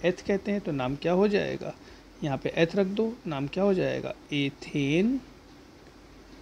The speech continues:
नाइट्राइल, ठीक है।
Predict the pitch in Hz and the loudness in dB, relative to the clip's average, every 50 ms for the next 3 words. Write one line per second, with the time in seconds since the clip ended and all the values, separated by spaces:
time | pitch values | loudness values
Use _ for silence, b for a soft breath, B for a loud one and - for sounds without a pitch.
0 | - - - - - 175 147 147 147 139 131 131 - - - - 123 123 - - | -20 -20 -20 -10 -2 2 2 4 4 4 2 0 -4 -6 -6 -4 -4 -4 -6 -8
1 | 147 - - - - - - - - - - - - - - - - - - - | -12 -16 -18 -18 -20 -20 -20 -20 -20 -20 -20 -20 -20 -20 -20 -20 -20 -20 -20 -20
2 | - - - - - - - - - - - - - - - - - - - - | -20 -20 -20 -20 -20 -20 -20 -20 -20 -20 -20 -20 -20 -20 -20 -20 -20 -20 -20 -20
3 | - - 180 190 202 233 254 | -10 0 0 2 4 4 4